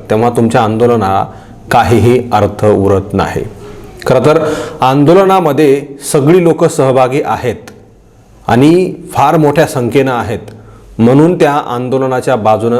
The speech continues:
आपणही जावं, असं काही गोष्टी माहीत असताना किंवा मग काही गोष्टी ह्या चुकीच्या केल्या जात आहेत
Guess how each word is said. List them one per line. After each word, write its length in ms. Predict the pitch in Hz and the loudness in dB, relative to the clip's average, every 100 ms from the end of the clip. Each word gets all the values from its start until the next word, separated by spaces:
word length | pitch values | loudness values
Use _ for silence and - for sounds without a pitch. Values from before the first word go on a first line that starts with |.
| - | -2
आपणही 500 | 107 - 113 113 110 | -4 -2 -2 -2 -2
जावं, 400 | 104 104 107 95 - - - - - - - - 110 | 0 2 0 -2 -6 -18 -20 -20 -20 -18 -10 -2 -2
असं 580 | - 165 180 190 - - - - | 2 2 2 0 -4 -6 -10 -4
काही 240 | 127 123 175 | -2 2 4
गोष्टी 340 | 151 147 - | 4 2 2
माहीत 320 | 147 117 139 | 2 2 2
असताना 380 | 143 139 131 131 | 2 0 0 0
किंवा 220 | 127 127 | 2 2
मग 140 | 120 123 | 2 2
काही 260 | 117 104 | 2 2
गोष्टी 540 | 123 113 117 135 143 143 - - - - - - - - | 2 2 2 2 2 0 -8 -10 -14 -18 -20 -20 -20 -8
ह्या 120 | - 143 | -2 0
चुकीच्या 460 | 143 - 151 185 | 0 2 2 2
केल्या 300 | 147 165 156 | 2 2 2
जात 240 | 147 131 151 | 0 0 0
आहेत 220 | - | 0